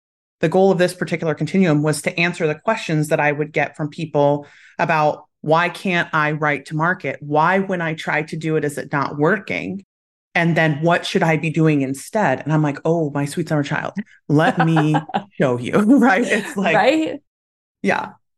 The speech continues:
Speaker 2: Oh, I love it. Well, and we had an interesting conversation before we started. It's al-, there's always interesting conversations before we start. So I have
Speaker 1: Yeah.
Speaker 2: to go back to this a little bit.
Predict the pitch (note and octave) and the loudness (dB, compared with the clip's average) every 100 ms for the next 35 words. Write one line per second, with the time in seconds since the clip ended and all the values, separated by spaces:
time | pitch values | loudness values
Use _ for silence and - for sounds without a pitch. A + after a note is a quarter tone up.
0 | - A3+ A#3+ G3 G3+ G#3+ F3 - A3+ G#3+ | -10 -4 0 2 2 2 0 2 0 0
1 | G2 D#3 G#3+ G#3+ C4 G#3+ A3+ C4 G#3 F3+ | -4 -2 0 0 0 0 -2 -6 -8 -6
2 | G3+ F#3 F3 G#3 F#3+ D#3+ D3+ F3 E3 - | -4 -2 -2 -2 -2 -4 -4 -4 -2 0
3 | F3 E3 - B3 E4 F4 G4+ G4+ - F#4 | 0 0 0 0 0 -2 0 0 2 2
4 | C4+ A3+ C4+ A3 G3+ G3 G3+ G3+ F#3+ C#3+ | 2 -2 -4 -4 -2 0 2 0 -2 -6
5 | D#3 F3 F3 E3+ D#3 - F3+ G#3+ - B3 | -8 -6 -4 -2 -2 2 2 4 0 0
6 | G#3 F#3 F3+ - G3 G3+ F3+ D#3+ D3+ | 0 2 0 -2 -8 -4 -4 -2 -4